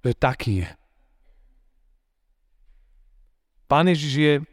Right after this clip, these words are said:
je ten Dávid, kráľ, ktorý sa pýta na stratených, tých, ktorí sa skrývajú, tých, ktorí nesú v sebe roky bolesť a vš-, a všetky trápenia a bolesti, ktorí sú možno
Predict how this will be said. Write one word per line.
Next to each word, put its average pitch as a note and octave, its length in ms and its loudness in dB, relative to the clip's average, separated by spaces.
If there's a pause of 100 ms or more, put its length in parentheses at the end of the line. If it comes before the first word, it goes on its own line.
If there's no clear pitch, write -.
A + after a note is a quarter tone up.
(320)
je - 80 -6
ten D#3 160 -2
Dávid, F3 560 2
kráľ, E3 480 2
ktorý D3+ 160 0
sa - 160 -6
pýta E3 320 0
na B2+ 160 0
stratených, A#2+ 720 -4
tých, D#3+ 180 0
ktorí D#3 240 0
sa - 80 -4
skrývajú, C#3 640 0 (460)
tých, D#3+ 160 2
ktorí D#3 180 2
nesú D3+ 240 0
v - 140 -4
sebe D3 180 0
roky E3 320 -2
bolesť C#3 640 -2
a D#3+ 240 -2
vš-, - 240 -8
a - 160 -4
všetky - 300 -6 (180)
trápenia F3 640 0
a D#3 80 0
bolesti, D#3+ 720 -2 (400)
ktorí D3+ 160 2
sú - 160 -4
možno D3+ 400 0